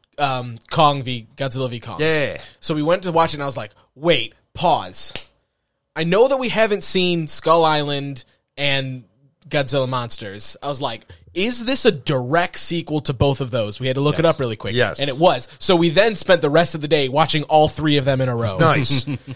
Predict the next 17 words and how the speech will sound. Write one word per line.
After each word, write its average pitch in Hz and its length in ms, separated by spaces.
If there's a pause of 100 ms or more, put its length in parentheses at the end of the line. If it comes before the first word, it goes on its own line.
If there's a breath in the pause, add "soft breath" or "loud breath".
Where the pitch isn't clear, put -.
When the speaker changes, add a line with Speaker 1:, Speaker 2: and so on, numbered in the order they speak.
(120)
Speaker 1:
So - 240
it 180 40
was 175 140
just 143 240
giant 175 560
monster 156 440
fun 139 340
time 117 320
on 104 140
Saturday. 92 560
Speaker 2:
I 113 100
gotta 131 240
say, 143 220
Kong 123 320
Skull 127 280
Island 117 400
is 95 220